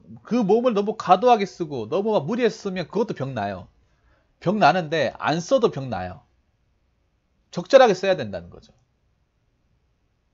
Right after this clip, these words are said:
제가 말씀드리고 싶은 거 그거야. 너무 막 무리하게 쓰고 무거운 거 많이 들고 너무 막 많이 걷고 하면 그것도 문제예요. 맞죠?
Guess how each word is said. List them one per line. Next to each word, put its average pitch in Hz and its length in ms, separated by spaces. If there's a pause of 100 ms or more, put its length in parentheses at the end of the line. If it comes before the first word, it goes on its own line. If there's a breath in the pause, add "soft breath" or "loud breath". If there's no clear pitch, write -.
(320)
제가 185 220
말씀드리고 196 400
싶은 214 180
거 127 80
그거야. 107 300 (320 soft breath)
너무 233 240
막 185 180
무리하게 233 300
쓰고 208 260
무거운 185 240
거 190 60
많이 139 240
들고 165 280
너무 190 260
막 170 280 (560)
많이 175 260
걷고 214 240
하면 185 140
그것도 185 300
문제예요. 110 460
맞죠? 113 360